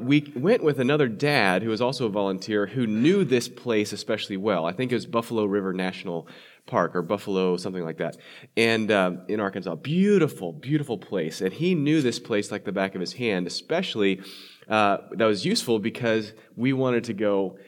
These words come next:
uh, on a hike and explore and do all the things that, uh, eighth graders, uh,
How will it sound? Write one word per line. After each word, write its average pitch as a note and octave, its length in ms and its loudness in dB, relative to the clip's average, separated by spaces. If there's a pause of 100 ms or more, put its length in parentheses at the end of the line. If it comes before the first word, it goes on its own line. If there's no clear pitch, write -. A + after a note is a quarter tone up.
(140)
uh, F#2 260 2
on G2+ 160 -2
a E2 60 -2
hike F#2 420 -2
and F#2+ 80 -2
explore G2+ 680 0
and G#2+ 200 -2
do C3 140 0
all C3+ 100 2
the A2+ 120 -2
things G#2 500 -2 (320)
that, G2+ 460 0 (260)
uh, G2 320 0
eighth B2 260 2
graders, F#2 600 -2
uh, F2 320 -4